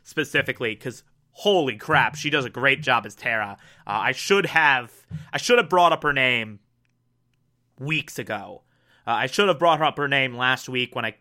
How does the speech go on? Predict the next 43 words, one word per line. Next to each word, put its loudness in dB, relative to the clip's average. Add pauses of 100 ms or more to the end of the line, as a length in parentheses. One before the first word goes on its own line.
covered -2
episode -4
three -2
of -4
this -8
season, -10
but -6 (340)
I 0
didn't 2
because -6
I'm 0
an -4
idiot. -4
There's 2
a 4
lot 6
of -8
times 2
I 4
should 0
have -2
brought 4
up 0
her -2
name, -4 (160)
but, 0 (540)
uh, 2
I'm -2
bringing 4
it 8
up 4
now 4
because 0
she's 0 (160)
incredible -2
in -18
this. -20 (1700)
So -2
then 4
we 0
get 4
our 8
ending. 2